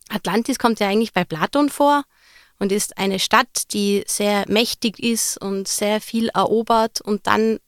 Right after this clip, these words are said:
leider durch eine Naturkatastrophe untergeht.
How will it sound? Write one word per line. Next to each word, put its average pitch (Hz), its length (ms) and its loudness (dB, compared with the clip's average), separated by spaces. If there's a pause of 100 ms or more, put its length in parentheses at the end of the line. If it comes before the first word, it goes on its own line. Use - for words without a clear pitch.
(120)
leider 214 380 2
durch 202 320 -6
eine 196 200 -2
Naturkatastrophe 220 1200 0
untergeht. 180 720 0